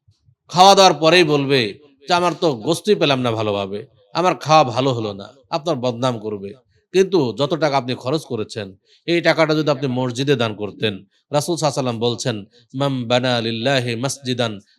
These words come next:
বানাল্লাহু লাহু বাইতান ফিল জান্নাহ", যে ব্যক্তি আল্লাহ তাআলা, আল্লাহ তাআলার জন্য দুনিয়াতে একটা মসজিদ নির্মাণ করলো, আল্লাহ তাআলা তার জন্য জান্নাতে একটা ঘর নির্মাণ করবেন।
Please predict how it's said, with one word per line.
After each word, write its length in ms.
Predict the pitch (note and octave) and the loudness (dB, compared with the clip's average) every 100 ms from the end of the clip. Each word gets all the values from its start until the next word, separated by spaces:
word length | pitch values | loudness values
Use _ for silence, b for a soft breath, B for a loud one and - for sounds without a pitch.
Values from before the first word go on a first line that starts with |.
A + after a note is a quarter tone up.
| _ | _
বানাল্লাহু 720 | A#2+ C#3 D#3 C3 D3 F3+ D#3 | -2 0 0 0 -2 -2 -4
লাহু 240 | B2+ A2+ G#2 | -4 -4 -4
বাইতান 380 | C3 D3+ A#2+ | -4 -4 -6
ফিল 220 | G#2+ A2 G#2 | -8 -10 -6
জান্নাহ", 380 | G#2 G2+ G#2 F#2 b b - | -6 -4 -8 -8 b b 0
যে 120 | D3+ | 4
ব্যক্তি 280 | F#3+ G3+ F#3+ | 4 2 2
আল্লাহ 280 | C#3+ D#3 D3+ | 2 2 2
তাআলা, 340 | D3 C3 A2 - _ _ | 2 -2 -4 -20 _ _
আল্লাহ 240 | C#3+ D#3+ E3+ | 2 4 4
তাআলার 240 | E3+ D#3+ | 4 4
জন্য 220 | C#3 D3+ | 4 0
দুনিয়াতে 380 | A#2 C#3 D#3 D3 | -2 0 0 0
একটা 180 | C#3+ C3+ | -2 -2
মসজিদ 420 | B2 B2 A2 D#3+ | -2 -2 0 0
নির্মাণ 360 | D3+ D3+ C3+ A#2+ | 0 -2 -2 -4
করলো, 460 | B2 A2+ A2+ G2+ _ _ | -6 -2 -2 -4 _ _
আল্লাহ 220 | A#2+ B2+ C3 | -8 -4 -4
তাআলা 180 | B2 | -4
তার 220 | A2+ A#2+ G#2 | -6 -8 -8
জন্য 260 | A#2 G#2 | -10 -8
জান্নাতে 380 | G#2 A#2 B2+ A2+ | -8 -6 -8 -10
একটা 180 | G#2+ G#2+ | -12 -14
ঘর 340 | F2+ F2 G#2+ | -16 -14 -14
নির্মাণ 340 | A#2 A2+ G#2 F#2+ | -12 -12 -12 -14
করবেন। 340 | G2+ G2 | -14 -14